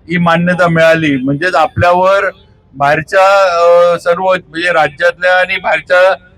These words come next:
राज्यातनं आलेल्या सुद्धा, म्हणजे नुसतं महाराष्ट्र नाही तर, अ, आपले गुरैया स्वामी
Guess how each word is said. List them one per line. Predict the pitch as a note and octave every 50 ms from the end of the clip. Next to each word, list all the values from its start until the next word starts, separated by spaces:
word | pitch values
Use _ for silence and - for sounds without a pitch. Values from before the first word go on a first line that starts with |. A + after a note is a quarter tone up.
| _ _ _ - D3 D3
राज्यातनं | D3+ D3 D3 F3+ F#3 F3+ F3+ F#3+
आलेल्या | F#3 F3 F3 F3+ F#3 F3+ F3 -
सुद्धा, | F3+ D#3+ D3+ C#3+ B2
म्हणजे | A#2 B2 C#3 D3
नुसतं | C#3+ D3 C3+ - F3 E3+
महाराष्ट्र | D#3 D3 D3 D3+ E3 E3+ - F#3+ F#3
नाही | F3 E3 C#3+ A#2+ A2+ _ _ _ _ _ _ _ _ -
तर, | D#3 D#3+ D#3+
अ, | D#3+ E3 E3 D#3+ D#3+ D#3+ D3+ C#3+
आपले | D3+ C#3 C3+ D#3+ E3+ E3+ E3+ E3+ E3
गुरैया | D#3 D#3 D3 D3+ D3+ E3 E3+ E3+ F3 F3+ F3
स्वामी | - - F#3+ D#3+ E3+ E3+ D3+